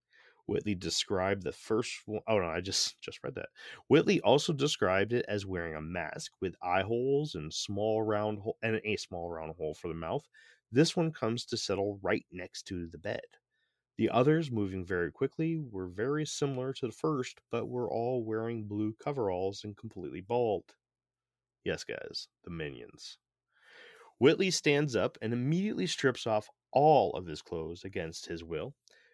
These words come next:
During this time, he is scared to death as he begins to walk away from his bed, out of his room, through his living room, out his front door, and onto the front porch, where what he described as a, quote, "black iron cot"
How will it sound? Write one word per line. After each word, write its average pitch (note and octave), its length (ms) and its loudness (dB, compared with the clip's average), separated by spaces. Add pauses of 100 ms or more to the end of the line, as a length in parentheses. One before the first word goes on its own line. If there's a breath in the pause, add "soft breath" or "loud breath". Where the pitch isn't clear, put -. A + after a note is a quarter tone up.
(220 soft breath)
During E2+ 360 2
this E2 160 -6
time, G#2 380 -8
he F#2+ 60 -6
is D#2 100 -10
scared E2 300 -6
to F#2 80 -14
death D2+ 340 -8
as - 160 -10
he - 80 -16
begins F2+ 420 -6
to A#2+ 120 -8
walk F#2+ 300 -6
away F#2+ 220 -2
from F#2 200 -8
his F2 100 -8
bed, G#2+ 320 -8 (720 soft breath)
out G2+ 320 0
of G2+ 140 -8
his G2+ 180 -4
room, G#2 460 -8 (420)
through A#2+ 500 0
his C3 240 -4
living G#2+ 260 -2
room, D3 260 -8 (400)
out G#2+ 180 4
his A#2+ 120 0
front A#2 300 -2
door, C3+ 340 0
and A#2+ 240 -4
onto B2 420 0
the A2+ 80 -8
front - 320 -4
porch, - 500 -6 (240)
where G2+ 240 2
what G#2+ 220 0
he E3 240 -4
described F2+ 640 -2 (100)
as F2+ 120 -4
a, F2 60 -6
quote, - 380 -4 (160)
"black F#2 380 -2 (120)
iron G2 440 0
cot" - 460 -6